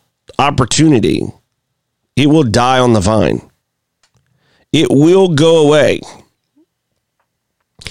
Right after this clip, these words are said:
It will not be what it is today if we start to stratify leagues,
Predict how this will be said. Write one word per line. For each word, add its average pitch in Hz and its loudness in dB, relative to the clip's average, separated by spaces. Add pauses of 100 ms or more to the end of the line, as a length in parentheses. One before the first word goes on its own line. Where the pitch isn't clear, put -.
(320)
It 131 2
will 139 2
not 131 0
be 143 0
what 139 2
it 120 0
is 120 0
today 104 -2 (1080)
if 143 -2
we 131 0
start 131 -2
to 110 0 (1600)
stratify 117 -2 (720)
leagues, 123 -2